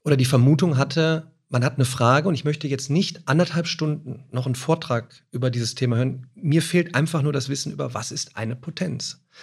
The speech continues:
Und das wunderbar, einfach, easy, in fünf Minuten erklärt, hilft dir dann auf einer Lernreise. Das habe ich auf einer eigenen Plattform probiert. Die ist in die Hose gegangen zweitausendelf, zwölf, dreizehn. Deutschland viel zu früh. YouTube lief aber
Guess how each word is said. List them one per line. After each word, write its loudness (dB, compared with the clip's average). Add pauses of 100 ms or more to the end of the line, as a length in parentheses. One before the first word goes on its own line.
(140)
Und -4
das -2 (100)
wunderbar, 2
einfach, -2
easy, -2
in -2
fünf -2
Minuten -4
erklärt, -2 (320)
hilft 2
dir 4
dann 0
auf -6
einer 0
Lernreise. -4
Das -6
habe 0
ich 2
auf -2
einer 0
eigenen 4
Plattform 0
probiert. 0 (560)
Die 4
ist 4
in 6
die 6
Hose 4
gegangen 2
zweitausendelf, 2
zwölf, -2
dreizehn. 0
Deutschland 2
viel 2
zu -4
früh. 0 (260)
YouTube 0
lief 4
aber 0